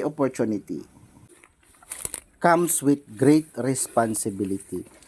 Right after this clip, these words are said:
So, dur-, during pandemya nga po, eh, wala pong inasahan. Alam nyo naman po, bawat pamilya, iisa lang po ang nakakalabas-pasok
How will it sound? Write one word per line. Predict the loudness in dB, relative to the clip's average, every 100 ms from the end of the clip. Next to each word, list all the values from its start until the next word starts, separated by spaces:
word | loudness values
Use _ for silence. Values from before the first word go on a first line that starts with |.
| _
So, | -4 -2
dur-, | 4 4 4
during | 0 2 4 4 6
pandemya | 4 4 2 2 2 2
nga | 4 2 2
po, | 0 0 -2 -2
eh, | 0 2 4
wala | 4 2
pong | 0 -2 0
inasahan. | 0 2 4 4 4 0 -2
Alam | -2 0
nyo | 4
naman | 6 6 4
po, | 2 2 2 -6 -20 -4
bawat | 4 6 6 4
pamilya, | 0 2 2 4 4
iisa | 0 -4 -4 0 2
lang | 2 0 -2
po | -2 -2
ang | -2 0 0 -2 -2
nakakalabas-pasok | -2 0 2 2 2 -2 0 4 4 2